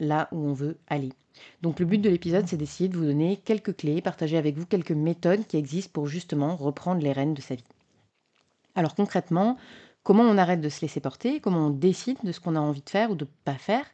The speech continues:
Je pense que la première étape, c'est déjà de faire un état des lieux honnête de sa vie telle qu'elle est aujourd'hui. Comment est-ce que vous vous sentez dans votre vie ? Et je pense que quand on fait cet état des lieux, c'est important de sortir du « non, mais c'est normal, tout le monde vit ça ».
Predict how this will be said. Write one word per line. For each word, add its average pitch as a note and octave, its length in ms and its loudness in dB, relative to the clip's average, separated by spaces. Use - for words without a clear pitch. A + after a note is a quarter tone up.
Je - 80 -16
pense A#3 220 2
que F3 80 0
la D#3 80 2
première F#3+ 260 2
étape, G3 220 0
c'est E3 100 -4
déjà D3+ 200 2
de D#3+ 100 -2
faire F3+ 240 0
un C#3 180 2
état F#3 260 2
des D#3+ 140 2
lieux D3 400 0
honnête E3+ 380 2
de D3+ 80 -2
sa D3 180 -2
vie C#3+ 220 -4
telle D#3 180 -4
qu'elle C#3 200 -2
est E3+ 200 -4
aujourd'hui. D3 400 -4
Comment A3+ 240 6
est-ce G3+ 120 0
que F#3 80 -8
vous E3+ 100 -2
vous D#3 100 -6
sentez D#3+ 240 -4
dans D3+ 100 2
votre C#3+ 180 -2
vie ? C3 120 -4
Et D#3+ 80 -2
je D3 120 0
pense F#3+ 240 -2
que F#3 100 -2
quand F#3 200 -4
on G3+ 60 -6
fait F#3+ 120 -8
cet D#3 240 -8
état E3+ 180 -2
des D3 120 0
lieux, F3+ 260 -2
c'est - 160 -4
important E3+ 360 -2
de G#3+ 80 0
sortir F#3+ 440 -4
du « G3+ 320 0
non, E3+ 260 2
mais E3 120 2
c'est - 140 -8
normal, D#3+ 300 2
tout F3 100 -4
le E3+ 60 2
monde E3+ 120 4
vit D3 100 -4
ça ». A#2+ 180 -10